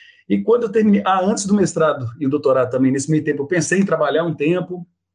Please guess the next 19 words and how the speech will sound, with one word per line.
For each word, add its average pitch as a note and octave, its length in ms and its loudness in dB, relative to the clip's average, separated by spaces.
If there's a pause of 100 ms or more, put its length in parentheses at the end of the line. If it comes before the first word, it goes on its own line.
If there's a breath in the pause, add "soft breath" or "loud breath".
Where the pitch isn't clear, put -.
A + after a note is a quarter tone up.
isso A#2 180 -4
é - 20 0
importante B2+ 400 -4
dizer, B2+ 480 -4 (460 soft breath)
e C3 80 4
aí D#3+ 80 2
conversando F3+ 560 0
com F#3+ 120 -2
um F3 40 -8
colega, E3+ 460 2
ele D#3+ 80 -6
falou D#3+ 180 -6
assim: D#3 100 -6
ó, D3 280 4
qual, - 160 -6
o - 40 -12
que A3 120 -10
que G3+ 80 -8
você G#3+ 220 -6